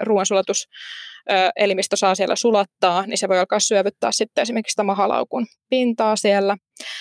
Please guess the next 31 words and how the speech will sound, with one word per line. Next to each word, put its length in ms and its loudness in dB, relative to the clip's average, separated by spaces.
Ö, 40 2
todennäköisesti 640 2
me 120 2
ei 100 6
edes 200 0
vielä 220 2
ymmärretä 560 2
täysin, 280 -2
että 140 -6
mitä 160 -2
kaikkia 460 -2
ongelmia 380 -2
se 120 -2
aiheuttaa, 600 2
kun 100 -8
se 80 -6
koko 220 0
ruoansulutuselimistön 920 0
pitäisi 280 0
saada 260 2
rullata 400 -2
ja 120 0
jauhaa 380 0
koko 260 2
aika 180 0
siellä 300 -2
jotain, 380 -2
ja 60 -8
niin 160 -6
ei 120 -4
tapahdu. 520 -2